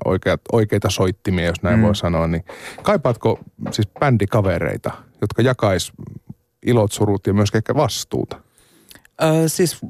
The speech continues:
Speaker 2: sehän on hauskaa, hauskaa touhua. Vastuu mä voin ottaa ihan ite.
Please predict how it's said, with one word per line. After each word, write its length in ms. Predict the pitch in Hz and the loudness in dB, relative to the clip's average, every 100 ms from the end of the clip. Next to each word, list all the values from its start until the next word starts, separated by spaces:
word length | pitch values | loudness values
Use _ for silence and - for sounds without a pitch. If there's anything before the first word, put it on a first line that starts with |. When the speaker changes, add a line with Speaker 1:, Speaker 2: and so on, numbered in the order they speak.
| - | -8
Speaker 2:
sehän 280 | 143 196 170 | 0 2 4
on 180 | 165 160 | 4 2
hauskaa, 580 | 165 135 - 110 110 - - - | 2 0 0 0 0 -2 -10 -4
hauskaa 420 | 139 131 - 113 | 0 0 0 0
touhua. 380 | 107 107 101 98 - - - _ _ - - _ - | 2 2 2 0 -6 -20 -20 _ _ -20 -20 _ -2
Vastuu 400 | 156 - 123 104 | 0 0 0 2
mä 160 | 101 | 4
voin 220 | 98 101 | 4 2
ottaa 320 | 98 98 98 98 | 0 -2 0 2
ihan 240 | 98 98 | 2 2
ite. 260 | 98 98 | 2 2